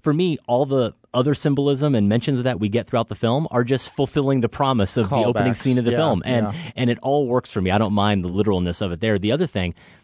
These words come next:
Speaker 1: that we could disagree about, but I think in those moments where characters express those sentiments that seem to be them just underlining the themes of the film or the big philosophical questions, I believe in every moment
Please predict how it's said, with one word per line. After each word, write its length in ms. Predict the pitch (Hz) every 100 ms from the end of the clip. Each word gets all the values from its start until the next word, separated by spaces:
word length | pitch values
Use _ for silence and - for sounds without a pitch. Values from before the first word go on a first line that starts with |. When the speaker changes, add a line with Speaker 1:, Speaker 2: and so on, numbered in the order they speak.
| _
Speaker 1:
that 180 | 101 98
we 140 | 104
could 200 | 101 82
disagree 440 | 95 - 95 117 139
about, 320 | 90 82 -
but 140 | 104 98
I 100 | 95
think 460 | - 143 131 - _ _ -
in 160 | 117
those 220 | 131 110
moments 520 | 110 117 98 87 - -
where 280 | 98 90 87
characters 480 | - 117 101 101 85
express 500 | 82 - - 107 -
those 220 | - 98
sentiments 420 | - 101 107 117
that 140 | - 85
seem 300 | - 104 101
to 60 |
be 280 | 98 101 95 - - _ _
them 220 | 101 98 98
just 180 | 98 -
underlining 640 | 104 104 113 101 104 107 107
the 220 | 98 82 _ _ _
themes 280 | - 107 104
of 80 | 101
the 60 | 87
film 300 | 101 104 110
or 80 |
the 120 | 90 87
big 240 | 98 90
philosophical 560 | 110 98 101 95 95 87
questions, 420 | 98 - 127 - - - - _ _
I 140 | 123 135
believe 760 | 113 107 120 117 95 87 - _ _
in 140 | 117
every 220 | 104 101
moment 360 | 95 101 98